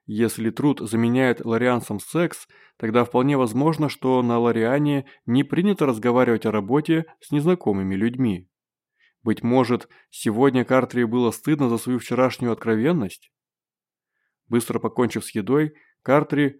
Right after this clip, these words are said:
вскочил на ноги и принялся нервно ходить по комнате из угла в угол, что-то неразборчиво щёлкая себе под нос. То и дело он бросал взгляд на дверь с таким видом,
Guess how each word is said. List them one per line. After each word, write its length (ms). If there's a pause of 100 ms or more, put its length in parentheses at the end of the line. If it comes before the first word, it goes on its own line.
(120)
вскочил 460
на 240
ноги 400 (120)
и 100
принялся 640
нервно 520
ходить 280
по 100
комнате 460
из 200
угла 300
в 120
угол, 380 (100)
что-то 300
неразборчиво 720
щёлкая 500
себе 240
под 160
нос. 380 (1200)
То 140
и 120
дело 340
он 200
бросал 400
взгляд 380
на 100
дверь 340
с 80
таким 340
видом, 460